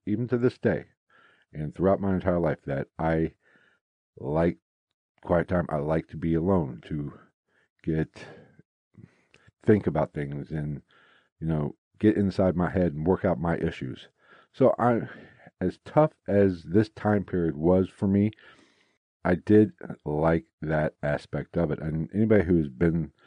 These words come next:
who has went through a divorce or is currently going through a divorce, it's not easy. It's probably the worst time in your life, just for the mere fact your life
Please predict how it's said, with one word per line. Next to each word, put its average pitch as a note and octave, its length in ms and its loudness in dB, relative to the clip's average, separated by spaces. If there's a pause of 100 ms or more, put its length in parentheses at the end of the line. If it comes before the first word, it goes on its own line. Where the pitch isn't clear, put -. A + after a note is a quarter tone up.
(240)
who G2 120 0
has F2+ 160 0
went F#2 200 0
through F#2 140 4
a E2+ 40 4
divorce E2 380 2
or D#2 180 -2
is C2 60 -6
currently D#2+ 400 -2
going E2 340 0
through E2+ 120 0
a D2+ 40 -2
divorce, D2+ 440 -2
it's A#2 120 -2
not A2+ 180 4
easy. - 260 -2 (760)
It's F2 380 -2 (100)
probably G2 460 0
the E2 140 2
worst D#2+ 360 0
time F#2 220 -2
in F2 80 0
your F2 80 0
life, F2 220 0
just G2 140 -2
for G#2 120 -2
the G2 80 0
mere F#2 140 0
fact - 340 -4 (1040)
your F2 180 2
life F2+ 360 4